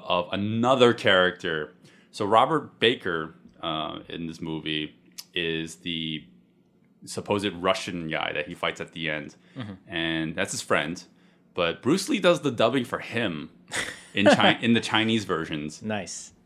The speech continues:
Speaker 1: But he doesn't do the dubbing for himself. I, 'cause it's, I guess
Speaker 2: Ah, yeah.
Speaker 1: that's more work. <laughs>
Speaker 2: Ah, yeah, I don't know. I don't know. That's, that is kinda strange. So speaking of dubbing
Speaker 1: Oh, good segue.
Speaker 2: Uh,
Speaker 1: I don't know where you're gonna go, but
Speaker 2: right,
Speaker 1: yeah.
Speaker 2: right. Uh,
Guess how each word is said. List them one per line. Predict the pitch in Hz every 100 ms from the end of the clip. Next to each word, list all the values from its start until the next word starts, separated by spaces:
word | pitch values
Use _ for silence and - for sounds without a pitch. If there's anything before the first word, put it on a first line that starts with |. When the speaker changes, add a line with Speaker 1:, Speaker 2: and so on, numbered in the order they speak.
| _
Speaker 1:
But | 110 104
he | 117
doesn't | 139 180 208
do | 202 214 190
the | 180 131
dubbing | 175 160 170
for | 160 147
himself. | 139 131 - 123 151 190 - - - - 139 -
I, | 139 160 165 160 165 143 - - _
'cause | 110 131 117
it's, | - -
I |
guess | 107 131
Speaker 2:
Ah, |
yeah. | 202
Speaker 1:
that's | 131
more | 123 131
work. | 104 117 - - -
<laughs> | - -
Speaker 2:
Ah, | 175 - 175
yeah, | 113 127
I | 120
don't | 135
know. | 139 180 120
I | 107
don't | 117 123
know. | 131
That's, | 104 104 -
that | 104 110
is | 113 -
kinda | 110 101
strange. | - 117 95 - - _ - - _ _
So | -
speaking | 127 - 226 233 214
of | 165 117
dubbing | 123 165 120 101 98
Speaker 1:
Oh, | 131 120 87
good | 120
segue. | 117 135 147 113 98
Speaker 2:
Uh, | 104 110 -
Speaker 1:
I | 101
don't | 120
know | 131
where | 131
you're | 139
gonna | 131
go, | 135 160
but | 127 127
Speaker 2:
right, | 123 120
Speaker 1:
yeah. | 120 -
Speaker 2:
right. | -
Uh, | 143 160 160